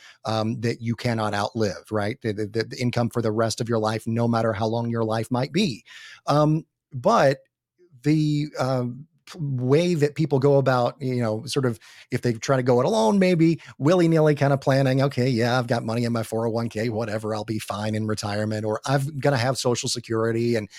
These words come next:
that'll get me by." Well, that's not, that's not really a plan. Um, and, and if you plan that way, in, in air quotes, then you're gonna have holes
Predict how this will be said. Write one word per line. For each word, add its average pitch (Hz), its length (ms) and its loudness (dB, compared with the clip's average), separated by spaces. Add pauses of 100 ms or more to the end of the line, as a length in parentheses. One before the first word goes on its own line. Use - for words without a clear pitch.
(200)
that'll 135 220 4
get 123 200 -2
me 113 120 -6
by." 117 520 0 (400)
Well, 185 140 -2
that's 233 240 0
not, 233 200 0 (120)
that's - 160 -6
not 214 180 -2
really 170 220 4
a 131 60 4
plan. 160 400 -2 (200)
Um, 135 300 2
and, 147 340 2
and 143 140 2
if 143 180 0
you 147 140 2
plan 214 480 -2
that 147 260 2
way, 113 440 -4 (160)
in, 113 260 -6
in 113 300 -2
air 107 160 -2
quotes, 107 400 -4 (340)
then 160 320 2 (240)
you're 147 160 0
gonna 160 160 2
have 143 220 2
holes 165 540 2